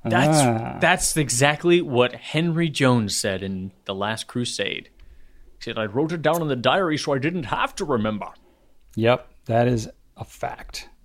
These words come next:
Speaker 2: Actually,
Speaker 1: Julia!
Speaker 2: I, I am more likely to remember something if I've made a video on it, because I spent more time preparing it and, like, really thoughtfully, like, spending time with it and all that kind of stuff.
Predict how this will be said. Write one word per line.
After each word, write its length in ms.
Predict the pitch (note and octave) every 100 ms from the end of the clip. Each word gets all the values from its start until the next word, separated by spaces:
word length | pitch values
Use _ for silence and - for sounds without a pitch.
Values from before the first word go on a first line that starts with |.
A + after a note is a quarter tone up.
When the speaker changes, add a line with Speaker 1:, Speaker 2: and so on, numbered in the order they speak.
| -
Speaker 2:
Actually, 400 | D#3 E3+ D4+ C#3
Speaker 1:
Julia! 320 | F#3+ B3 - - - - -
Speaker 2:
I, 180 | C#3 - -
I 120 | D3
am 520 | D#3+ E3 F#3 G#3 A3+ -
more 420 | C3 C3+ C3+ D3+ E3
likely 380 | C#3 C#3+ C#3+
to 80 | C#3
remember 420 | B2+ A#2+ A2+ A#2+
something 420 | C3 D3 C#3+ F3 F#3
if 160 | C3 C3+
I've 140 | C3+
made 160 | D3+ D#3
a 40 |
video 300 | D3 D3+ D3+
on 160 | D3+ D#3+
it, 140 | G3+
because 180 | C3+ C3
I 60 | B2
spent 320 | - D#3+ D#3+
more 300 | B2+ B2 B2+
time 340 | - B2+ B2
preparing 480 | B2 A#2+ B2+ B2+ B2
it 120 | B2
and, 100 | A#2+
like, 220 | A2+ A2 -
really 240 | B2 A#2+
thoughtfully, 680 | A2+ A#2 - B2+ B2+ B2 A2+ - - _
like, 240 | A#2+ A#2+ -
spending 300 | - A#2+ A2
time 320 | G#2+ A#2+ A#2
with 120 | A#2
it 40 | A#2
and 100 | A#2+
all 100 | A2
that 80 | A#2
kind 120 | C#3+
of 60 | C3+
stuff. 360 | D3+ D#3 -